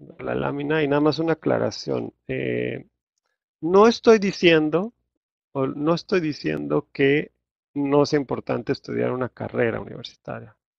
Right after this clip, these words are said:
No, no quiero que digan, "Ah, Pedro nos dijo que nos salgamos de la escuela y que no se nos estudiara una carrera". No, personalmente yo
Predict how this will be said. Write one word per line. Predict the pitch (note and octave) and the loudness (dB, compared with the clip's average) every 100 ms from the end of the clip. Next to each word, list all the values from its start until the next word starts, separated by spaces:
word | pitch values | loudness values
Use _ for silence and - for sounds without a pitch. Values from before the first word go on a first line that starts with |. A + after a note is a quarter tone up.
| _ _ _ | _ _ _
No, | C3+ | -8
no | C3+ C#3 | -4 -2
quiero | - B2+ | 2 2
que | A2+ B2 | 0 -2
digan, | B2+ F3 | 0 4
"Ah, | B3 - - | 6 6 4
Pedro | A#3 A#3 G3+ F#3+ | 4 2 2 0
nos | E3 | -2
dijo | E3+ D#3+ | -4 -6
que | D3+ | -8
nos | C#3 C3 | -8 -6
salgamos | C3+ B2+ C3 B2 | -4 -4 -4 -8
de | A#2+ | -10
la | B2+ | -12
escuela | - - B2 A#2+ | -14 -10 -8 -8
y | A2+ | -10
que | C3 | -12
no | C3 | -12
se | A#2+ | -10
nos | B2+ | -12
estudiara | - - B2 | -14 -16 -14
una | |
carrera". | - A#2+ C3+ | -14 -12 -10
No, | F#3+ | -12
personalmente | D#3+ D3 E3+ F3+ G3+ G3 G3 F#3+ | -4 -4 0 2 2 2 -2 -2
yo | F3 | -2